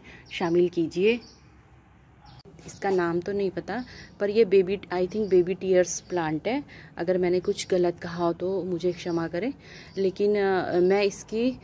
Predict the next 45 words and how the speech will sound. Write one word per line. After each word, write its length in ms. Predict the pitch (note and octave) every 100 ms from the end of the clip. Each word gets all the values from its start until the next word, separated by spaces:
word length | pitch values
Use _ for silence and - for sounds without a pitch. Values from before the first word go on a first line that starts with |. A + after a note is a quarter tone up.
| - -
एक, 180 | F#3 F#3
अ, 200 | F#3 F#3+
बहुत 360 | F3+ F#3+ F#3+ F#3
छोटी 340 | A3+ G#3 A3
सी 140 | G#3+ A3
डंडी 440 | G3 F3+ G3 C4 - - -
लेकर 360 | G3 A3 G#3 G3+
के 140 | G#3
आई 180 | G3 E3
थी 340 | D#3 G#3 A#3 -
और 680 | - F3+ F#3 F#3+ F#3+ F#3+ - - - - -
ये 260 | F3+ G#3 G3+
जो 160 | G3+
है 320 | F3 F#3 G#3 - - -
मैंने 260 | G3 F#3+ G3+
इसको, 360 | - - A3
अ, 40 | B3+ - - - - D#3+
जब 360 | D#3+ D#3 F#3
इसको 220 | F#3+ - G#3
लगाया 440 | F#3 F3 F3+ G3+
है 80 | A#3
तो 120 | A#3
ये 140 | A3
जल्दी 360 | F#3+ G#3 F#3+ G3+
से 260 | - G#3+ A#3 - - - -
मेरा 180 | F#3+ G3
ये 360 | G3 G#3 F#3+ - - - - -
pot 240 | F#3 F#3
जो 180 | F#3+ G3
था 240 | A3 B3 - - - -
पूरे 200 | A3 A#3+
अच्छे 240 | G3+ -
से 140 | G#3+ G#3+
भर 280 | E3+ F#3+ F#3+
गया 220 | F3 E3+
है 220 | E3+ B3 - - - - - -
और 280 | F3 F3+ F3
मैं 140 | F#3+
आपको 260 | F#3 - F#3+
दिखाती 380 | F3+ F3 E3+
हूँ 60 | G3+
कितना 220 | G3 G3
सुंदर 400 | F#3 F#3 E3+ E3+
लगता 340 | E3+ D#3+ - F3+
है। 220 | F#3+